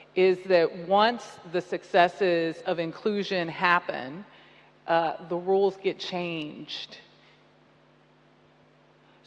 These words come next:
So wh-, what's working, what can continue to work, and, and how do you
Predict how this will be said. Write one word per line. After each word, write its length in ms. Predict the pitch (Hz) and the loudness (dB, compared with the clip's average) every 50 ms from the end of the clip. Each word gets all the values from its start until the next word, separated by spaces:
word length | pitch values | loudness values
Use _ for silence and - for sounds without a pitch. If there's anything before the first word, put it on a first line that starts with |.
| - - | -6 -2
So 560 | 220 196 196 196 190 190 185 180 175 165 - - - - - _ _ _ _ _ _ _ _ _ _ _ _ _ _ 196 196 185 | 0 0 2 2 0 0 -2 -4 -6 -8 -10 -16 -20 -20 -20 _ _ _ _ _ _ _ _ _ _ _ _ _ _ -20 -18 -8
wh-, 240 | 190 214 240 233 - | -6 -6 -6 -6 -2
what's 320 | 202 214 240 277 269 - - | 2 4 6 6 4 2 0
working, 840 | 196 196 208 226 240 233 - 220 190 175 165 156 160 160 170 185 - - _ _ _ - | 0 2 2 2 2 0 -4 -6 -6 -6 -6 -8 -12 -14 -16 -18 -20 -20 _ _ _ -16
what 320 | 185 180 196 220 240 240 | -4 0 2 2 2 0
can 180 | - - 247 226 | -4 -8 -8 -8
continue 600 | - - 220 190 175 - - 233 226 214 220 220 | -8 -8 -8 -8 -10 -10 -10 -10 -8 -8 -10 -12
to 180 | 196 - - 196 | -14 -12 -12 -10
work, 600 | 180 165 170 202 208 190 175 160 165 165 - - - - - - - - - _ - | -8 -2 0 2 2 4 2 0 -2 -6 -12 -16 -20 -20 -20 -20 -20 -20 -20 _ -6
and, 200 | 202 190 196 185 - - - | -4 -4 -4 -6 -10 -10 -10
and 160 | 196 196 185 | -8 -8 -8
how 260 | 170 180 220 226 254 | -2 2 4 4 6
do 60 | 285 277 | 4 2
you 440 | 254 262 254 247 240 226 220 226 | 0 -4 -6 -6 -8 -8 -10 -14